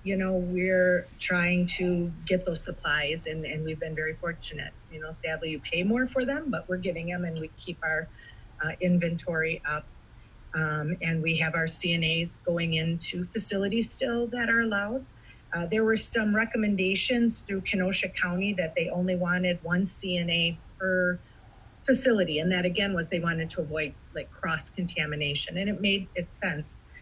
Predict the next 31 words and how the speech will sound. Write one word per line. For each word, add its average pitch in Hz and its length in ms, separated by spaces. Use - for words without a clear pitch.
But 175 100
we 185 80
had 196 140
to 208 80
sit 220 280
and 190 100
figure 190 300
that 175 220
one 175 160
out. 160 380
And 156 220
I 160 100
have 170 160
an 170 100
amazing 175 520
team 220 340
here. 254 400
And, 165 340
uh, 165 180
in 175 80
a 175 60
course 185 320
of 175 160
several 180 440
hours, 208 540
we 190 100
were 175 120
able 175 260
to 180 100
figure 180 440
out, 175 260